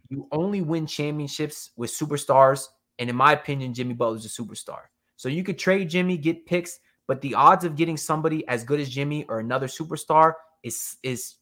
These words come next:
very, very small, or at least it would, it would take a very long time. So, and you can't, I don't think you can win in this league, like I was saying, without a superstar. You have a superstar. I do not take that for granted because we lost LeBron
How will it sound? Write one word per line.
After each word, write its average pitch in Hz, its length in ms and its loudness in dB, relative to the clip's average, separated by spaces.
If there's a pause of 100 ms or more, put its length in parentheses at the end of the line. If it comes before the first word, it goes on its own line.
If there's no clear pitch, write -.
very, 151 420 6
very 135 280 2
small, 113 500 -6
or 127 80 -2
at 131 100 0
least 139 200 -6
it 123 120 -2
would, 123 180 -6
it 135 60 -8
would 135 120 -6
take 135 160 -8
a 120 60 -6
very 127 300 -2
long 117 320 -6
time. 107 280 -6 (560)
So, 139 460 8 (400)
and 135 400 0
you 131 240 -8
can't, 185 360 -2
I 160 100 6
don't 190 220 -2
think 175 140 -4
you 160 100 -10
can 131 300 -8
win 156 420 -2
in 147 160 -6
this 143 200 -8
league, 131 240 -6
like 117 120 -2
I 120 80 -4
was 117 140 -8
saying, 120 300 -6
without 123 380 4
a 135 60 0
superstar. 113 640 -10 (440)
You 160 180 -2
have 180 280 6
a 180 40 2
superstar. 127 720 -6 (300)
I 135 120 -2
do 147 100 -4
not 165 260 4
take 151 180 -6
that 147 160 0
for 139 80 -10
granted 120 360 -8 (240)
because 123 300 -6
we 165 100 -6
lost 180 320 2
LeBron 156 480 0